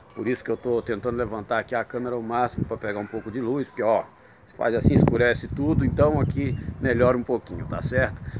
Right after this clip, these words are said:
Apesar que não tem muita coisa aqui pra ver, vocês querem ver peixe, não é isso? Então, tô aqui, a minha retaguarda aqui tá a caixa dos pirarucus, que dia dezessete a gente vai tá fazendo um novo vídeo deles aí,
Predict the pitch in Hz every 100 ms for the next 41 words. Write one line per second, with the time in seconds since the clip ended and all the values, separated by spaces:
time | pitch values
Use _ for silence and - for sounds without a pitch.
0 | - 127 127 151 151 151 156 143 135 139
1 | 131 127 - 117 98 82 87 139 - 127
2 | 120 139 - 117 98 - 95 147 131 -
3 | - - - - 85 - 156 - 165 160
4 | - - - - - - 113 113 135 123
5 | 107 87 78 - 120 113 107 113 107 104
6 | 139 135 135 131 131 127 123 - 127 131
7 | 127 - 147 127 - 104 123 117 113 101
8 | 120 117 113 117 117 113 123 107 117 107
9 | 127 113 98 117 104 101 117 104 101 90
10 | 117